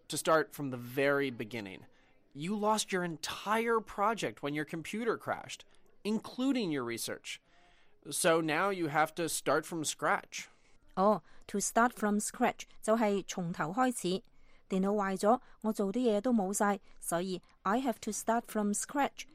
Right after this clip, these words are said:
Speaker 2: 從頭開始。
Speaker 1: That's right. You have to start your entire project from scratch. How can I help?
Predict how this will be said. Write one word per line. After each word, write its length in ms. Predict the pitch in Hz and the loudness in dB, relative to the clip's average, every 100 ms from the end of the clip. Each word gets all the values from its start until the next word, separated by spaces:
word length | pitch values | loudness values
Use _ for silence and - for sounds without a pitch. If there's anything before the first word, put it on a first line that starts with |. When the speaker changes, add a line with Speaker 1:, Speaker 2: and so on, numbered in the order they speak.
| - - | -20 -16
Speaker 2:
從 300 | - 190 160 | -8 -6 -4
頭 280 | 160 160 135 | -2 -2 -2
開 200 | 208 196 | -2 -2
始。 320 | - 170 180 - - - _ - | -4 -8 -10 -14 -20 -20 _ -4
Speaker 1:
That's 240 | 131 135 | -2 -2
right. 380 | - 147 147 110 - _ _ _ - - - | 0 2 4 0 -8 _ _ _ -20 -20 -12
You 220 | 139 156 | -4 0
have 200 | 165 196 | 2 0
to 80 | 160 | -2
start 260 | - 185 156 | 2 2 2
your 160 | 151 | -2
entire 560 | 143 - - 196 196 196 | -6 -8 -6 -2 0 -2
project 480 | - 180 180 147 - | 0 2 4 0 -8
from 180 | 139 131 | -12 -10
scratch. 500 | - 156 127 - - _ _ _ _ _ _ - | -2 0 0 -4 -18 _ _ _ _ _ _ -8
How 220 | - 202 | 0 0
can 180 | 202 170 | 2 -2
I 160 | 127 113 | -2 -2
help? 160 | - | -8